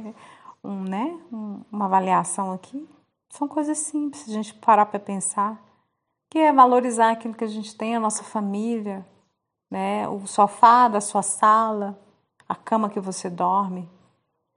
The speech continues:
Valorizar, cuidar daquilo que a gente tem, ter cuidado com as coisas que a gente tem.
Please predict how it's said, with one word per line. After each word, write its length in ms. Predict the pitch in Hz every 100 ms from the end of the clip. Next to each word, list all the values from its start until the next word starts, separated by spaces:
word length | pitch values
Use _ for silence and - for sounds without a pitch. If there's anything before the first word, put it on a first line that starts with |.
| _
Valorizar, 580 | 185 202 202 202 190 196
cuidar 560 | 196 - 240 190 196 208
daquilo 360 | 202 202 208 202
que 80 |
a 40 | 202
gente 280 | 190 190 -
tem, 360 | 208 202 202 208 _
ter 80 | 185
cuidado 560 | - 233 190 202 214
com 100 | -
as 160 | 202 -
coisas 240 | - 196
que 80 | -
a 40 | 190
gente 300 | 190 - -
tem. 300 | 190 190